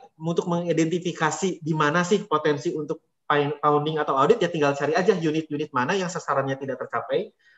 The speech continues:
atau yang mana unit-unit yang memanage resikonya kurang bagus. Seperti itu. Harapannya risikonya termanage dengan bagus sehingga sasarannya nanti tercapai. Itu salah satu contoh yang dilakukan di Jasa Marga,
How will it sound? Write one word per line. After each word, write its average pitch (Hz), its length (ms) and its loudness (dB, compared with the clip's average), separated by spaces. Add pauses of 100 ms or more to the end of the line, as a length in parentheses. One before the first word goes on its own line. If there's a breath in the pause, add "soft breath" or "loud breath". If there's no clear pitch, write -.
atau 165 220 -2
yang 196 180 8
mana 160 640 0
unit-unit 156 400 -4
yang 170 160 -2
memanage 151 480 0
resikonya 151 500 0
kurang 160 220 -6
bagus. 147 420 -2 (560)
Seperti 123 480 -4
itu. 120 160 -6 (240 soft breath)
Harapannya 139 720 -2 (160)
risikonya 147 480 -4
termanage 143 480 -4
dengan 131 160 -4
bagus 120 320 -2
sehingga 170 160 -4
sasarannya 147 400 -2
nanti 147 160 -8
tercapai. 113 480 -10 (1040)
Itu 135 240 -8
salah 127 240 -4
satu 127 240 -6
contoh 123 240 -6
yang 139 160 0
dilakukan 117 480 -8
di 110 160 -14
Jasa 104 240 -8
Marga, 101 320 -14